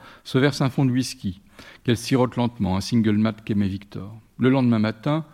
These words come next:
au comité restreint, formule moqueuse car presque toute la maison est là, et même les deux stagiaires, elle lit le début du texte avec conviction.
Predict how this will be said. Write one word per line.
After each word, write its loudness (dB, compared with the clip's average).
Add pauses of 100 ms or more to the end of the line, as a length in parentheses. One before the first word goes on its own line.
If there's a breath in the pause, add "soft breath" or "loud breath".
(160 soft breath)
au 2
comité 0
restreint, -6
formule 2
moqueuse 2
car -10
presque -6
toute -10
la 0
maison 2
est 2
là, -2 (260 loud breath)
et 2
même 4
les 2
deux -2
stagiaires, -2 (460 loud breath)
elle 4
lit 4
le 0
début 2
du -4
texte -4
avec -2
conviction. -2